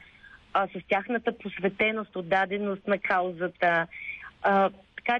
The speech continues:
че тяхното участие да изгради един своеобразен мост между професионалната общност и широката публика, да призоват към съпричастност, разбиране и уважение. Като предстоящо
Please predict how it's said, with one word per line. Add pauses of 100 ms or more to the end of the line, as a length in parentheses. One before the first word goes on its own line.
че
тяхното
участие
да (320)
изгради
един
своеобразен
мост
между (560)
професионалната
общност (100)
и (100)
широката (100)
публика, (440)
да
призоват
към
съпричастност, (100)
разбиране
и
уважение. (920)
Като
предстоящо